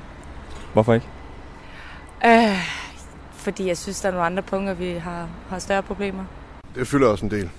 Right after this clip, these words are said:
Speaker 1: Hvorfor?
Speaker 3: Øh, jeg s-,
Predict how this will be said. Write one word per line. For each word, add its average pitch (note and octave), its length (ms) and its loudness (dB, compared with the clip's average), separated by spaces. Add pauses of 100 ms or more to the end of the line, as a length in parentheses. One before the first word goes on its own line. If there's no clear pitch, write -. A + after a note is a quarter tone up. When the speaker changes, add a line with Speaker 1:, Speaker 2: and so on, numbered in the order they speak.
(580)
Speaker 1:
Hvorfor? A2+ 260 2 (720)
Speaker 3:
Øh, A2 1120 2
jeg A2+ 520 4
s-, - 560 -8